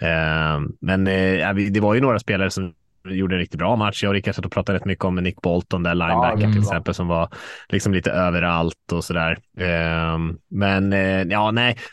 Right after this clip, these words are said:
Speaker 1: Men, men Eagles å andra sidan hade man kanske lite högre förväntningar på att de skulle lyckas, särskilt med kanske någon lite småskadad Mahomes och,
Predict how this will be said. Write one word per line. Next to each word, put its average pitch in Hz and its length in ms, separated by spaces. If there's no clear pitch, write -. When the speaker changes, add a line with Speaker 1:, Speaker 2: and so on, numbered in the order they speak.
Speaker 1:
Men, 127 240
men 135 120
Eagles 139 400
å - 20
andra 123 140
sidan 107 200
hade 107 120
man 101 120
kanske 95 180
lite 101 140
högre 95 260
förväntningar 104 640
på - 240
att 90 140
de 85 120
skulle 90 220
lyckas, 85 640
särskilt 90 300
med 95 140
kanske 87 220
någon 90 160
lite 87 160
småskadad 87 720
Mahomes 87 760
och, 82 220